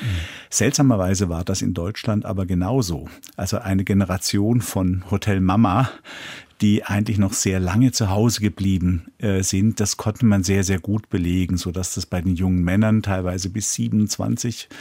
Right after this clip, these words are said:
Speaker 2: äh, ging, bei den jungen Frauen, die sind etwas früher ausgezogen und selbstständig geworden.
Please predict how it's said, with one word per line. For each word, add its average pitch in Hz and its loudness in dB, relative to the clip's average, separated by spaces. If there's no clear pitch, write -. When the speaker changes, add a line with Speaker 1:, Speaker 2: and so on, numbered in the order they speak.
Speaker 2:
äh, 107 0
ging, 104 4
bei 92 -2
den 90 2
jungen 92 2
Frauen, 101 2
die 98 0
sind 92 -4
etwas 92 -6
früher 117 2
ausgezogen 101 0
und 98 4
selbstständig 98 -2
geworden. 95 2